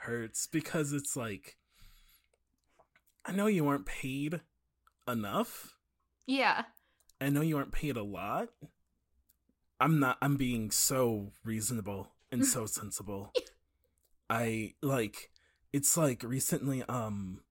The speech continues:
Speaker 1: we got some takeout
Speaker 2: Mm-hmm.
Speaker 1: and we, we ordered, it was Buffalo Wild Wings, and the Buffalo Wild Wings has this thing right now where you can get, like,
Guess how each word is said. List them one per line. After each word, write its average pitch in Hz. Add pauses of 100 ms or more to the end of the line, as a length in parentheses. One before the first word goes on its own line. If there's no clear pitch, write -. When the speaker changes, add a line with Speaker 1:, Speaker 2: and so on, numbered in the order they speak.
(520)
Speaker 1:
we 143
got 131
some 110
takeout 175 (360)
Speaker 2:
Mm-hmm. 127
Speaker 1:
and 104 (920)
we, 143
we 151
ordered, 165 (200)
it 151
was 139
Buffalo 147
Wild 107
Wings, 101
and 120
the 110
Buffalo 120
Wild 110
Wings 107
has 113
this 107 (120)
thing 196
right 123
now 101
where 104
you 104
can 131
get, 104
like, 101